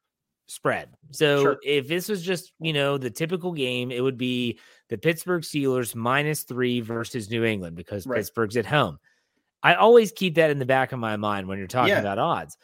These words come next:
Speaker 1: 'cause now it's technically like a four and a half point swing here if you're including that. I just don't get it. I cannot
Speaker 2: Right.
Speaker 1: wrap my head around this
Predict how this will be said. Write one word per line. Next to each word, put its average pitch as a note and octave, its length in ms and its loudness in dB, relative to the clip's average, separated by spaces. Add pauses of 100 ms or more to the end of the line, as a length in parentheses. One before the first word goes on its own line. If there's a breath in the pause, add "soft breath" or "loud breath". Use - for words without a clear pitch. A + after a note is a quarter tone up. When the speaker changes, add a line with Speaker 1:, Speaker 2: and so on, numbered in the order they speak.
(200)
Speaker 1:
'cause B2 200 -4
now F#3 380 2
it's D#3+ 180 2
technically F3+ 600 -4
like A#2+ 160 0
a G#2+ 80 -4
four F#3 300 0
and E3 80 -2
a C#3 40 -4
half G3 460 -8
point E2+ 340 -12 (360)
swing A#2 420 -4
here A#2+ 260 0
if A#2+ 100 -4
you're B2 140 -6
including D3 600 -2
that. A#2+ 220 -2
I D3+ 80 2
just C4+ 200 -4
don't A2 180 -6
get A2 200 -6
it. A#2+ 140 -8
I - 120 -8
cannot E3 320 0
Speaker 2:
Right. F#3 80 4
Speaker 1:
wrap F3 160 2
my E3 140 2
head C#3+ 180 0
around A2+ 260 -2
this G#2 240 -10